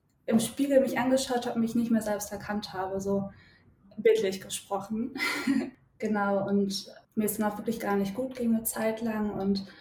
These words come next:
nach langem Hin und Her mich dann dazu entschieden habe, ähm, meinen Job zu kündigen und meine Ausbildung zu kündigen. Und gleichzeitig ist meine Beziehung auch in die Brüche gegangen,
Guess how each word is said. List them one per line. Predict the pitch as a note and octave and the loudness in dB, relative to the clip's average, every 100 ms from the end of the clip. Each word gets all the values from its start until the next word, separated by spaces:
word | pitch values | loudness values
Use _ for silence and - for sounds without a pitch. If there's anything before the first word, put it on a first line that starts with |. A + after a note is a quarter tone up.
| - - _ - | -20 -20 _ 0
nach | A3+ A3 - | 2 2 2
langem | A#3 A#3+ A#3 A#3 A#3 | 2 4 6 6 6
Hin | - C4 | 4 2
und | A#3+ A3 - | 4 2 2
Her | G#3+ G#3 G#3+ | -2 0 0
mich | G#3 | 0
dann | - G#3 | 0 -2
dazu | G3+ - | -2 -2
entschieden | G#3+ G#3 - G#3+ G#3+ | -2 0 -2 0 0
habe, | G#3 G3+ G3+ G3 G3 | -2 -2 0 0 0
ähm, | G3 G3 G3 G3 - _ _ _ _ | 0 2 2 -2 -12 _ _ _ _
meinen | G#3 F#3+ | -4 -2
Job | G3 - - | -2 -4 -6
zu | - | -8
kündigen | - A#3 A#3+ A#3+ A#3+ | -2 0 0 0 0
und | - | 0
meine | F#3 F#3 - | -4 -8 -10
Ausbildung | - - - A3 A3 | -12 -10 -4 -4 -4
zu | - A#3 | -6 -8
kündigen. | - A3 A3 G#3+ A3 A3+ - - - - _ _ - | -4 -2 0 0 -2 -4 -8 -20 -20 -20 _ _ -6
Und | G#3+ G#3 G3+ G3+ G3 | -2 0 2 0 -2
gleichzeitig | G#3 G#3+ - A3 G#3+ | -2 0 0 -2 -2
ist | - | -4
meine | G#3 | -4
Beziehung | G#3 - - A#3 A#3+ A3+ | -4 -6 0 2 2 0
auch | A3 | -2
in | A#3 A3+ | -2 -2
die | - | -4
Brüche | A#3 - | -4 -2
gegangen, | A3+ A3+ A3 A#3 B3 C4+ | -4 -2 -2 -2 -2 -4